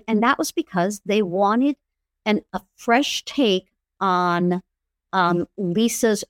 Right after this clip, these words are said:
reaction shots. Um, because in many ways they could extend the length of a laugh by, sometimes it's called a laugh on a laugh. So it might not have,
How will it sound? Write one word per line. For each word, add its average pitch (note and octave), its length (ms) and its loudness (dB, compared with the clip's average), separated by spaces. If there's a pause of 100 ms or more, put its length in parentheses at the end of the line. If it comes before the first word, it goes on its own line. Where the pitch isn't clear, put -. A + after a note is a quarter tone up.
(100)
reaction A3 680 0
shots. - 500 -6 (600)
Um, G3+ 140 0
because G#3 540 -2
in G3 200 2
many B3 220 2
ways F#3+ 300 0
they F#3 160 0
could G3 220 -2
extend F3+ 1040 -2 (260)
the G3+ 120 -2
length F#3+ 400 2 (180)
of F#3 160 -2
a F#3 40 2
laugh F3 460 -2 (420)
by, F#3+ 280 2 (200)
sometimes G#3 400 0
it's F3+ 100 -10
called F#3+ 200 -4
a F3+ 60 0
laugh F3 340 -2
on F#3 180 0
a G3 80 0
laugh. G#3 300 -2
So G3 180 0
it - 60 -4
might A3+ 180 2
not C4+ 140 2
have, G#3 220 2